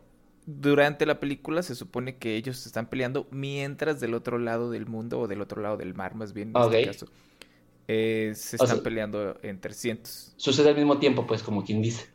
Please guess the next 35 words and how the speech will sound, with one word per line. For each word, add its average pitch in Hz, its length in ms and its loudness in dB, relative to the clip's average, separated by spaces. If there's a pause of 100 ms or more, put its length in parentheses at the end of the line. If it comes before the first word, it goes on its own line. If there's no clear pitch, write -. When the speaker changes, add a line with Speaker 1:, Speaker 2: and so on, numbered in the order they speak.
(340)
Speaker 1:
Sí, 147 560 0
hay 139 160 4
una 160 200 0
parte 151 320 2
que 127 140 0
uno 127 220 0
de 135 60 0
los 120 120 -2
personajes 110 680 -4
de 104 100 -4
la 95 140 -8
película 104 360 -6
original 104 380 -6
de 104 80 -12
trescientos 104 600 -12
llega 120 400 2
Speaker 2:
Ujú. 120 60 -8 (300)
Speaker 1:
a - 180 -6
pedirle 104 380 -4
paro 101 480 -4 (320)
al 101 200 -4
personaje 104 320 -10
principal 92 440 -10
de 95 160 -4
esta, 90 240 -10
y 95 40 -8
no 98 100 -8
me 101 80 -6
acuerdo 107 240 -8
por 95 120 -8
X - 240 -14
o 95 40 -10
Y 92 80 -8
razón, 92 400 -12
no, 85 120 -10